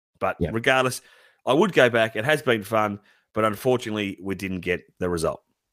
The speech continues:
Speaker 2: Now, tell, look, we didn't get the result. Now, why didn't we get it? Because I, like I said in, in the, uh, start of the, of the podcast, I felt like in that third quarter,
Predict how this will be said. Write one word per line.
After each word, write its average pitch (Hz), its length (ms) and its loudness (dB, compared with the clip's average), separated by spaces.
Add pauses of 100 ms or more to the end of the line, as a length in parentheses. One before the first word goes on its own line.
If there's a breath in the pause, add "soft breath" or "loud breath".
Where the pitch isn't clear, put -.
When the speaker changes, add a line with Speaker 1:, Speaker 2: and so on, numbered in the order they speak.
(420)
Speaker 2:
Now, 123 220 4
tell, 147 320 0
look, 139 220 -2
we 131 100 0
didn't 190 200 2
get 151 140 4
the 120 60 -4
result. 107 320 -4
Now, 123 140 -2
why 147 320 0
didn't 131 360 -6
we 120 140 -2
get 95 180 -6
it? 85 160 -14
Because 113 460 -2
I, 131 280 0
like 151 260 -2
I 156 60 -2
said 127 220 -2
in, 113 220 -2
in 113 160 -4
the, 101 320 -4
uh, 92 300 -4
start 120 340 0
of 113 80 0
the, 95 140 -4 (200)
of 92 140 -8
the 98 80 -6
podcast, 90 600 -10 (100)
I 139 140 4
felt 131 300 0
like 104 220 -2
in 101 120 0
that 92 220 -4
third 92 200 -2
quarter, 92 480 -2